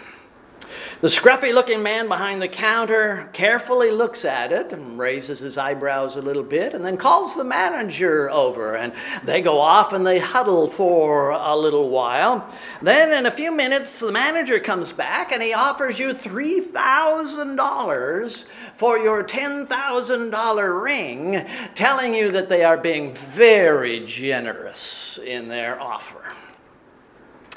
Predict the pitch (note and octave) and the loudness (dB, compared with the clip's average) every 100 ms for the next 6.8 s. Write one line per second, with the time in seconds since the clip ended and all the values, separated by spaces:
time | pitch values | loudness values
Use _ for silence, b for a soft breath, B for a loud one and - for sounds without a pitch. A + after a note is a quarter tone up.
0 | B B B - C4+ G4 D4 G#3+ F3 A3 | B B B -2 2 4 4 2 0 0
1 | G3 C3+ C#3+ D3+ C3+ - F#3 A#3+ - C3 | 0 -2 -4 -2 -2 2 2 0 -2 0
2 | D3+ A3 D#3+ A3 - G3 F#3+ C3+ C3+ E3 | 2 2 0 -4 -2 -4 -4 -6 -4 -2
3 | F#3+ D#3+ D3+ D#3 D#3+ G3 E3 - - - | -2 -2 -2 -2 0 0 0 -4 -12 -6
4 | - D#3+ B2+ B2+ B2+ F3 E3+ E3 D#3+ D3+ | -4 -2 -2 -4 -6 -4 -4 -4 -6 -6
5 | C#3+ C#3 C3 E3+ F3 D#3 B2 F2+ G#2 B2+ | -4 -6 -2 -4 -2 -4 -4 -6 -8 -10
6 | - C#3 C#3+ F#3+ E3+ F#3+ D#3 | -12 -10 -6 -4 0 0 0